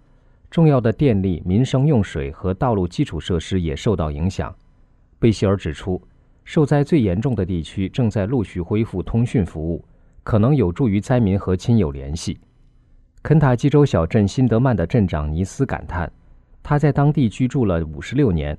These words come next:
从来没有见过这么严重的洪水。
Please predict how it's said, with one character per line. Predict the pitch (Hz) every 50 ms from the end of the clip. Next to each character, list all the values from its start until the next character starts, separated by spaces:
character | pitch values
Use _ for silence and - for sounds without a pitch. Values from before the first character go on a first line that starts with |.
| - _ _ - - _ _ -
从 | - - 135 151
来 | 156 151
没 | 160 156 131
有 | 98 87
见 | 85 - 120 90
过 | 82 95 87
这 | 85 - 160
么 | 131 101 85
严 | 78 73 78
重 | 85 - 95 82
的 | 76
洪 | - - 76 87 101
水。 | - 90 64 -